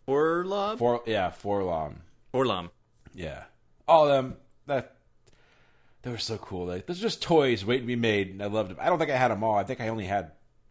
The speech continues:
Speaker 2: Boba Fett and Boss. Boss,
Speaker 1: <laughs>
Speaker 2: probably.
Speaker 1: We don't need their sk-, <laughs> we don't need their scum. Yes, sir.
Speaker 2: Yes, sir.
Speaker 1: <laughs> Keeps going back to work. <laughs>
Speaker 2: So,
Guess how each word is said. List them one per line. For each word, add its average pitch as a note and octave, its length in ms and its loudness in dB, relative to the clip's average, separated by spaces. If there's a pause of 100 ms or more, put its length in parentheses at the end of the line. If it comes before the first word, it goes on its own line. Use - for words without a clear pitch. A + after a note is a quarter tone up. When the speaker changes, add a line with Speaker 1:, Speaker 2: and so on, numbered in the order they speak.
(800)
Speaker 2:
Boba G2 220 -10
Fett C3 160 -6
and D#2+ 180 -14 (180)
Boss. - 560 -16 (200)
Boss, G#2+ 300 -6
Speaker 1:
<laughs> - 100 -20
Speaker 2:
probably. - 400 -10
Speaker 1:
We C#4 80 -2
don't F3 160 4
need C3 180 -4
their A2+ 140 -4
sk-, - 340 -10 (120)
<laughs> - 920 -10
we F3 80 -4
don't A#2+ 140 -4
need A2+ 180 -10
their G#2 140 -10
scum. A#2+ 380 -6 (140)
Yes, C3+ 160 2
sir. F2+ 160 -8 (340)
Speaker 2:
Yes, - 180 4
sir. - 180 4 (460)
Speaker 1:
<laughs> - 100 -20
Keeps B2+ 240 -10
going C3+ 180 -2
back C3+ 160 -2
to C#3 80 -8
work. - 300 -12 (160)
<laughs> - 100 -6 (1400)
Speaker 2:
So, G3 260 2